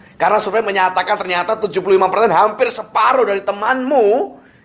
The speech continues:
itu bohong kepadamu dan tujuh puluh lima di antaranya adalah yang mereka ceritakan itu bohong. Lalu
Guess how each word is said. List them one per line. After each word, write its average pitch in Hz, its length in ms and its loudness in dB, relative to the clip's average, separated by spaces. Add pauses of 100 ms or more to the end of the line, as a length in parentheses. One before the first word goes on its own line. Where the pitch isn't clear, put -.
(100)
itu 175 160 -6
bohong 170 400 2
kepadamu 170 480 -2
dan 175 80 -2
tujuh 175 240 -8
puluh 180 160 -4
lima 175 80 -2
di 160 160 0
antaranya 165 400 0
adalah 160 160 0
yang 160 80 -4
mereka 160 240 -4
ceritakan 160 360 -2
itu 170 80 -4
bohong. 127 340 0 (1700)
Lalu 254 180 2